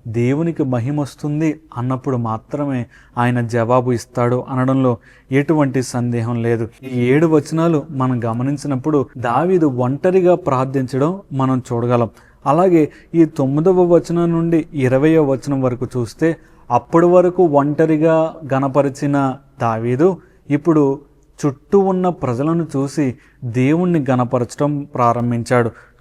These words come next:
చుట్టూ ఉన్న ప్రజలు ఎటువంటి వారయ్యా అంటే, తొమ్మిదవ వచనం మనం చూడగలిగితే దావీదు వంశంలో నలిగిన వారు ఉన్నారు. పన్నెండవ వచనం మనం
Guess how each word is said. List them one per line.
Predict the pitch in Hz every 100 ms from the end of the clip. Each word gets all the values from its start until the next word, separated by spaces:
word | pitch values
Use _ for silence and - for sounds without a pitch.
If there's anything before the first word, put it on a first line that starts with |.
| -
చుట్టూ | 131 - 196
ఉన్న | 196 185 185
ప్రజలు | 180 135 165
ఎటువంటి | 147 151 165 160
వారయ్యా | 165 160 151 143 131
అంటే, | 123 113 165 185 - _ _
తొమ్మిదవ | 131 131 156 180
వచనం | 165 151 156 147
మనం | 135 127 -
చూడగలిగితే | 123 123 127 123 117 175 180 - _ 117
దావీదు | 120 113 139 185 190
వంశంలో | 175 147 147 160 139 139 175
నలిగిన | 147 127 123 127 156 156
వారు | 151 131
ఉన్నారు. | 120 123 117 107 143
పన్నెండవ | 135 160 175 175
వచనం | 160 147 - 151
మనం | 139 131